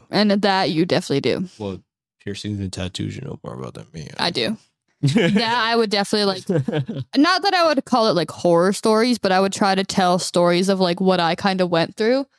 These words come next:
Speaker 2: Mm-hmm.
Speaker 1: to be like, "Listen, this could happen."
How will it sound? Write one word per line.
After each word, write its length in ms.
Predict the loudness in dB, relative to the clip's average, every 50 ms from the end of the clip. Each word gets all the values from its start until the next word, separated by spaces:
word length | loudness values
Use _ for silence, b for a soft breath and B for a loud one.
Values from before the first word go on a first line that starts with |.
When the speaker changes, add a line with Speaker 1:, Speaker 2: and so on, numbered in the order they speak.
| _ _ _ _ _ -6
Speaker 2:
Mm-hmm. 220 | -4 -4 -2 -4 -6 -6 -10 _ _
Speaker 1:
to 140 | -2 0 2
be 100 | 2 2
like, 200 | 2 2 0 0 0
"Listen, 460 | 0 -2 0 0 -2 -2 -2 -2 -2
this 200 | -2 -2 -2 -2
could 140 | -4 -6 -8
happen." 720 | -6 -4 -4 -4 -4 -4 -6 -6 -6 -6 -8 -10 -12 -14